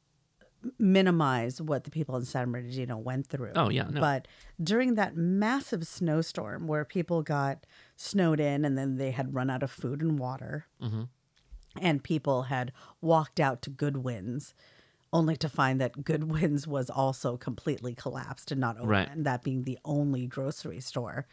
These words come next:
Speaker 1: meaning they couldn't get food even if they wanted to.
Speaker 2: Right.
Speaker 1: Right. That was so surprising to me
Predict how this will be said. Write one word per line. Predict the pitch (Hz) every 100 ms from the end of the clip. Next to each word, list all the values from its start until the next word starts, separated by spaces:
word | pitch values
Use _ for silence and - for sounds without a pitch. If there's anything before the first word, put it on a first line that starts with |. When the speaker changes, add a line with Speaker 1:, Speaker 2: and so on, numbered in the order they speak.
| - - -
Speaker 1:
meaning | 170 160 143 131 - _
they | 165 180
couldn't | 165 143
get | -
food | - 147 127
even | 127 127 117
if | 117
they | 117
wanted | 117 117 120 -
to. | - - - -
Speaker 2:
Right. | 120 104 95 -
Speaker 1:
Right. | 135 127 127 - - - - -
That | 165
was | 185 170 - - _
so | - - 277
surprising | 311 285 170 160 165 160
to | 135
me | 139 139